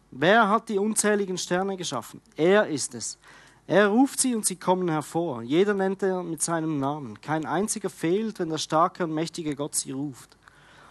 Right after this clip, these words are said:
Es ist wahnsinnig faszinierend, in einer klaren Nacht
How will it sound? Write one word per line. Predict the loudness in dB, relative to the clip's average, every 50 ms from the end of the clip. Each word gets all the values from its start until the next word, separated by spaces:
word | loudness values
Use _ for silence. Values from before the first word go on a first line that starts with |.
| -20 -20 _ _ _ _ _ _ _ _ _ _ _ _ _ _ -6
Es | -4 -4
ist | -4 -6 -8 -2 4 8
wahnsinnig | 8 8 8 6 2 -2 0 0
faszinierend, | 0 0 2 2 2 2 2 4 2
in | 2 2
einer | 2 0 0
klaren | -2 -4 0 2 6 6 8 8 8 8 6 6 4 4
Nacht | 4 4 2 0 -4 -16 -18 -20